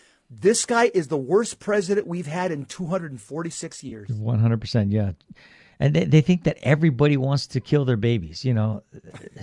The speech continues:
Speaker 2: Th-, this is, they don't think, think about the other half
Speaker 1: Most
Speaker 2: of the
Speaker 1: people
Speaker 2: country.
Speaker 1: don't.
Speaker 2: Yeah.
Speaker 1: Over half the country doesn't think that killing the babies, they're just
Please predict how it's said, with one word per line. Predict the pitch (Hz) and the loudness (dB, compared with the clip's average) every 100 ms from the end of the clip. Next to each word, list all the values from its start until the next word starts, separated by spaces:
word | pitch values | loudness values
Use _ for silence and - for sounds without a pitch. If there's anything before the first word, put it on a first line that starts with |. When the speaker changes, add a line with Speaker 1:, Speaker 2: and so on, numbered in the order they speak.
| - 127 | -6 -2
Speaker 2:
Th-, | 156 | -2
this | 117 143 - | 0 -2 -2
is, | 131 - _ _ _ _ - | -4 -6 _ _ _ _ -18
they | 240 113 117 139 | -12 -4 2 6
don't | 147 127 | 4 4
think, | 143 139 | 0 2
think | 127 | 2
about | 123 117 | 2 2
the | 131 | 2
other | 127 117 | 4 4
half | 113 120 117 | 4 4 4
Speaker 1:
Most | 185 302 - | 4 4 2
Speaker 2:
of | |
the | 285 | -2
Speaker 1:
people | 302 302 247 | 0 0 0
Speaker 2:
country. | 277 | 0
Speaker 1:
don't. | 330 156 - _ - | 0 -4 -10 _ -6
Speaker 2:
Yeah. | 107 165 | -2 4
Speaker 1:
Over | 214 277 | 4 6
half | 220 269 - | 2 0 -2
the | 214 190 185 | -8 -10 -6
country | 170 240 247 | -2 0 -2
doesn't | 165 240 254 247 | -2 0 0 0
think | 240 294 | -4 -6
that | 262 - | -6 -4
killing | 226 220 | 0 0
the | 185 | 2
babies, | 196 214 208 196 - _ _ _ _ _ - | 2 2 -4 -8 -14 _ _ _ _ _ -6
they're | 156 196 | -2 -2
just | 247 | -2